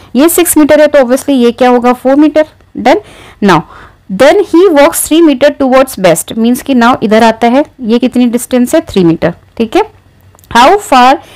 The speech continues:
and in which direction is he now with respect to his starting point? तो सबसे पहले हमें तो ये डायरेक्शन देखनी होगी, ये इसकी स्टार्टिंग पॉइंट थी और ये है,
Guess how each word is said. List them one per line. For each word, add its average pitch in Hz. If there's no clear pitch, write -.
and 262
in 269
which -
direction 233
is 269
he 269
now 190
with 302
respect 240
to 254
his 302
starting 208
point? 160
तो 190
सबसे -
पहले 240
हमें 240
तो 262
ये 277
डायरेक्शन 202
देखनी 214
होगी, 214
ये 247
इसकी 285
स्टार्टिंग 220
पॉइंट 220
थी 254
और 208
ये 175
है, 175